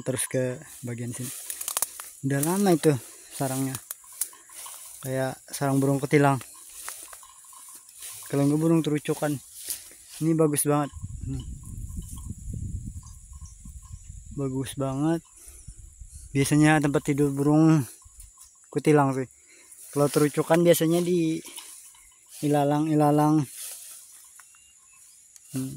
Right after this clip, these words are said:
di pohon yang ini biasanya. Kalau terucukan di bagian-bagian yang seperti itu kan.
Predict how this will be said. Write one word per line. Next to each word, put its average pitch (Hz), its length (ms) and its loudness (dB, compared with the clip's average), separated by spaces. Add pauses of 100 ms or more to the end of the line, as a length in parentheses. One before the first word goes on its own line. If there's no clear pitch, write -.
(140)
di 135 480 0 (1700)
pohon 135 240 0
yang 139 160 2
ini 131 160 2 (640)
biasanya. 127 400 -8 (880)
Kalau 127 320 0
terucukan 127 480 -6 (560)
di 127 80 -2
bagian-bagian 127 720 0
yang 131 180 -2 (140)
seperti 131 460 -6
itu 143 180 -8
kan. 143 160 -8